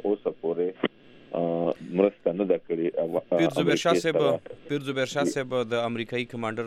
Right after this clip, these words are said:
Speaker 2: دغه بیانونو نه داسې ښکاریږي چې ګنې پاکستان لا تر اوسه د افغانستان اړخ ته خپله پالیسیو کې د بدلون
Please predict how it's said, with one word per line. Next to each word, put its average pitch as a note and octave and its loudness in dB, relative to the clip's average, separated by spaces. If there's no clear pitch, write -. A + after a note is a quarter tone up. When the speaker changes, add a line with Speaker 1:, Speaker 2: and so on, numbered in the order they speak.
Speaker 2:
دغه A#2 0
بیانونو A2+ -4
نه A2 -6
داسې G#2 -4
ښکاریږي A2+ -4
چې - -10
ګنې G2 -6
پاکستان G2+ -6
لا G#2 -2
تر G2 -6
اوسه B2+ -8
د G#2 -8
افغانستان G2+ -6
اړخ G2 -6
ته A2+ -10
خپله G#2+ -8
پالیسیو G2+ -8
کې G#2 -6
د G#2 -2
بدلون A2 -2